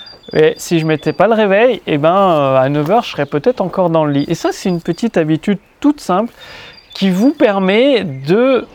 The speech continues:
changer au fur et à mesure votre vie. Et en, plus vous allez mettre des petites habitudes toutes simples comme ça en place, plus ça va vous permettre d'avancer sans vous en rendre compte dans la direction de, de ces nouveaux métiers passionnants d'Internet.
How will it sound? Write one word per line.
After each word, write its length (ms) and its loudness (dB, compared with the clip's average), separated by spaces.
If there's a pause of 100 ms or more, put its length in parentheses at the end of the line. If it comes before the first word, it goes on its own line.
(520)
changer 760 2
au 100 2
fur 300 0
et 40 4
à 80 4
mesure 480 2
votre 380 0
vie. 280 -2 (920)
Et 180 4
en, 300 2
plus 200 2
vous 220 4
allez 200 2
mettre 240 0
des 100 4
petites 340 -2
habitudes 500 0
toutes 220 -2
simples 260 0
comme 220 0
ça 180 0
en 80 4
place, 540 0 (420)
plus 300 4
ça 220 0
va 120 2
vous 160 0
permettre 440 2
d'avancer 720 2
sans 420 0
vous 240 2
en 80 4
rendre 320 2
compte 400 2 (240)
dans 460 0
la 160 4
direction 680 0
de, 260 2
de 120 2
ces 200 -2
nouveaux 320 2
métiers 320 0
passionnants 480 0
d'Internet. 500 0